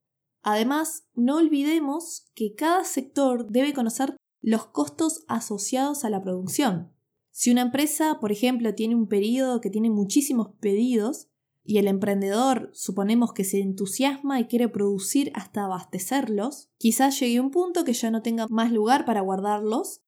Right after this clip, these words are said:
y va a tener que alquilar otro local, contratar más gente, etcétera, y eso va a hacer aumentar sus costos, sus costos marginales. ¿Por qué? Porque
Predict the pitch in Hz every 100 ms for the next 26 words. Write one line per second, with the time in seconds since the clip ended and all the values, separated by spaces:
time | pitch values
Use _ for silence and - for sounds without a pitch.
0 | _ _ - 214 208 208 220 220 - 208
1 | 233 240 _ _ _ _ _ _ _ -
2 | 190 190 202 233 262 233 196 190 190 226
3 | 226 220 208 208 196 214 208 - 240 247
4 | 233 208 208 196 - 226 233 247 254 -
5 | 240 254 339 - 311 277 294 269 262 240
6 | 214 254 - - - 339 - - - -
7 | _ - 214 208 269 262 294 277 240 226
8 | - 226 262 190 175 - _ _ _ _
9 | _ _ _ - 202 202 233 311 330 -
10 | 196 190 190 196 -